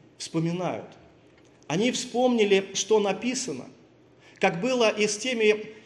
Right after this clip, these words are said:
людьми из Ветхого Завета, текста, который мы слышали, когда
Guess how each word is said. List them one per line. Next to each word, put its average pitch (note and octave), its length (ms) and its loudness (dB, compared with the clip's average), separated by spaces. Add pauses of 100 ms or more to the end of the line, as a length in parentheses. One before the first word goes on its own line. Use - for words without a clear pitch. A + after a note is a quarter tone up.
(120)
людьми G#3 460 0
из G#3 100 0
Ветхого G#3 400 0
Завета, G3+ 400 0
текста, A3 340 -2
который G3 360 0
мы F#3+ 100 -2
слышали, G#3+ 460 -4
когда F3+ 500 0